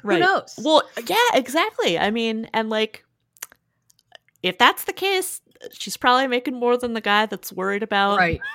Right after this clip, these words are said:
Speaker 1: <laughs> being
Speaker 2: Exactly.
Speaker 1: used
Speaker 2: So
Speaker 1: for his
Speaker 2: shut
Speaker 1: money.
Speaker 2: the fuck up, dude. If she's on OnlyFans, she's taking home twice what you're taking home. So shut up. <laughs> But
Speaker 1: Yeah.
Speaker 2: that's the thing, is that you don't know. It's just, it's just an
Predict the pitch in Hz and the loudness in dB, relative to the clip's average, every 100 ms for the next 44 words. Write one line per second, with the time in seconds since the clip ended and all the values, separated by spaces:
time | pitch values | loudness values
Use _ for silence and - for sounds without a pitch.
0 | - - 330 - - 208 170 170 262 - | -12 -16 -16 -10 0 2 2 2 0 -2
1 | 147 254 247 185 147 160 160 160 - 151 | -4 -2 -2 0 0 0 -2 -2 -4 -6
2 | 147 143 - - 190 202 180 170 175 175 | -6 -10 -14 -10 -4 -2 0 0 -2 -4
3 | 151 147 - - 165 - 180 175 160 151 | -4 -6 -12 -12 -12 -6 -6 -4 -6 -6
4 | - 160 147 135 156 - 147 139 139 135 | -4 -4 -4 -8 -8 -6 -6 -6 -10 -10
5 | 131 - - 170 160 151 - _ - - | -8 -8 -4 -2 -2 -6 -8 _ -12 -6
6 | - _ - _ _ _ _ _ _ - | -6 _ -20 _ _ _ _ _ _ -20
7 | - - _ _ _ _ _ _ _ 233 | -20 -20 _ _ _ _ _ _ _ -4
8 | 269 214 - 214 285 339 190 - - - | -2 -4 -4 -6 -6 -12 -12 -16 -20 -20
9 | - 196 180 165 - _ _ _ _ _ | -10 -4 0 0 -2 _ _ _ _ _
10 | _ - 175 165 160 175 196 - - - | _ -6 -2 -2 0 0 0 -2 -10 -20
11 | _ _ _ _ _ _ _ _ _ - | _ _ _ _ _ _ _ _ _ -6
12 | 190 - 202 185 - _ 196 180 - 220 | -6 -2 -2 -2 -6 _ -8 -8 -4 -4
13 | - | -4